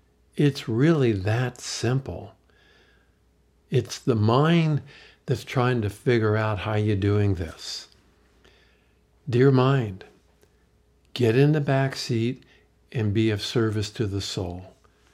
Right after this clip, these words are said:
Let it speak. So on that note, take a deep breath with me. Indeed, it is this simple.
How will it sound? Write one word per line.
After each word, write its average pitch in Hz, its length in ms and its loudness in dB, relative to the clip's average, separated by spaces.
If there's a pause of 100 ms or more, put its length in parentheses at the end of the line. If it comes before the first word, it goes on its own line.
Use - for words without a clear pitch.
(400)
Let 127 400 0 (140)
it 139 340 0
speak. - 840 -6 (1160)
So - 200 -2
on 101 120 0
that 110 240 -2
note, 98 400 -8 (1120)
take 139 140 0
a 143 60 4
deep 127 220 0
breath 95 300 -6
with - 200 -12
me. 87 200 -14 (4000)
Indeed, 107 600 0 (1400)
it 113 160 4
is 120 220 8
this 101 160 -2
simple. - 480 -10